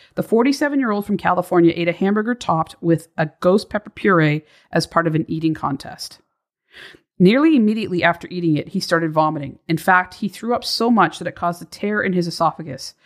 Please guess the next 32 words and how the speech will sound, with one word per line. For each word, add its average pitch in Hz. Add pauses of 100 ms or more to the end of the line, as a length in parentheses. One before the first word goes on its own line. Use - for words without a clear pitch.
(280)
a 175
rare 185
condition 185
known 165
as 151
a 147
Boerhaave 160
syndrome. - (680)
This 220
condition 240
has 196
a 175
high 202
mortality 180
rate 151
and 170
is 160
named 170
after 170
the 165
eighteenth -
century 180
physician 160 (220)
whose 247
patient 190
died 160
after 160
vomiting 160
up 156
a 160
huge 151
lunch. 147